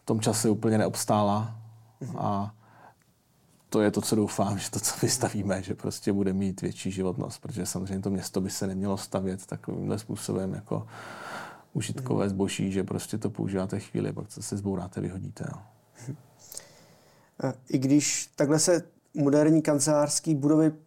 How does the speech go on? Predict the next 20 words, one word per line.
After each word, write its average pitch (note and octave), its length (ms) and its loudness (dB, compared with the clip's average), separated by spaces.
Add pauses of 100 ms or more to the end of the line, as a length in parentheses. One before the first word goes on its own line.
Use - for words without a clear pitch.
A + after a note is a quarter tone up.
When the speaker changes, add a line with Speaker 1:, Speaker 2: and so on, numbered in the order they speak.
Speaker 2:
staví, B2+ 380 4
že A#2+ 100 2
mají B2+ 140 4
prostě B2+ 240 0
nějakou C3 360 4
životnost C3 760 4
a C#3 120 4
prostě C#3 400 -4
pak C#3 460 -2
se - 140 -2
s - 80 2
tím D3 120 4
musí C3+ 640 0
něco C3+ 260 0
dělat, B2 240 6
buď A#2+ 180 -2
se - 220 -4
to C3+ 80 -2
přestavět, C#3 680 4
anebo B2+ 460 0